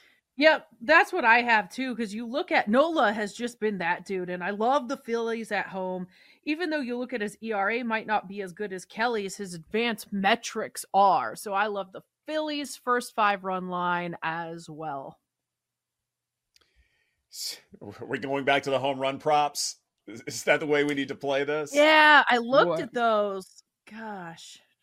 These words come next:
Speaker 1: Trey Turner R B I. This is an interesting one. Every other game he has <laughs> one, so he's due today. So I was like, "Should I
Speaker 3: Uh,
Speaker 1: bet Trey Turner R B I plus one seventy?"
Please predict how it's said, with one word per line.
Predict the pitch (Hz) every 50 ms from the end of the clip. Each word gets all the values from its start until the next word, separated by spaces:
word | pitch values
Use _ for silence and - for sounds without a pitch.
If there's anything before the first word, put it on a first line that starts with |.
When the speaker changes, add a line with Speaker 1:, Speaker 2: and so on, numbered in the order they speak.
| _ _
Speaker 1:
Trey | - - - 277 339
Turner | 349 - - 285 311 349 330 - -
R | 190 220 247
B | 220 226 208 185
I. | 160 170 185 220 269 285 -
This | - 233 220 -
is | 330 320
an | 381 381 -
interesting | - 226 226 - - 262 - - - 226 208
one. | 190 180 175 165 - -
Every | 233 240 254 247 - 311 330 320
other | 277 262 254 269 247 208
game | 160 180 208 220 220 196 170 147 165 - _ _ _ _ _
he | _ - 226 233
has | 202 208 196 202 208 208 -
<laughs> | -
one, | - 294 285 269 285 294 370 349 _ _ _ _ _ _ _
so | - - - 294 269
he's | 262 247 233 226 190
due | - - 226 247 247 247 208 190 196 202 -
today. | - 269 202 220 233 233 220 208 196 226 233 - _ _ - - _
So | - - - -
I | 320
was | 311 294
like, | 311 269 240 -
"Should | - - -
I | 311 330
Speaker 3:
Uh, | 165 160 165 160 156 151 147 147
Speaker 1:
bet | 143 135
Trey | - 262 294 254
Turner | - - - 269 285 285 277 247
R | 220 233 247 262 285
B | 247 254 277 269 226
I | 208 220 240 247 254 262 _
plus | - 240 240 247 -
one | - 240 247 240 240
seventy?" | - - 220 214 214 240 254 247 277 302 330